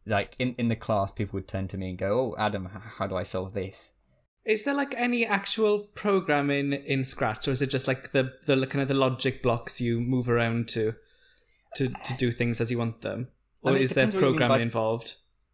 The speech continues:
Speaker 1: If you mean programming by typing out
Speaker 2: Yeah, like,
Speaker 1: syntax.
Speaker 2: is, is there code?
Speaker 1: No.
Speaker 2: There's no
Speaker 1: No.
Speaker 2: code, okay.
Speaker 1: Well,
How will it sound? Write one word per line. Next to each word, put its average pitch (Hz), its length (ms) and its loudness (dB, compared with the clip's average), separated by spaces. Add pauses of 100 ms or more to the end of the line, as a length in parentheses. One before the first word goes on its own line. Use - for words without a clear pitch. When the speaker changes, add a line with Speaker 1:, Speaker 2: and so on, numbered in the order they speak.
Speaker 1:
If 156 400 -2
you 180 80 -2
mean 175 180 -2
programming 143 520 0
by 117 220 0 (160)
typing 120 500 -4
out - 480 -4 (320)
Speaker 2:
Yeah, 180 360 2
like, 135 160 2
Speaker 1:
syntax. 175 480 2
Speaker 2:
is, - 180 -14
is 180 220 4
there 180 100 4
code? 135 380 0
Speaker 1:
No. 87 100 0 (520)
Speaker 2:
There's 139 200 0
no 123 160 4
Speaker 1:
No. - 40 0
Speaker 2:
code, 101 260 -4
okay. - 280 -8 (140)
Speaker 1:
Well, 220 280 10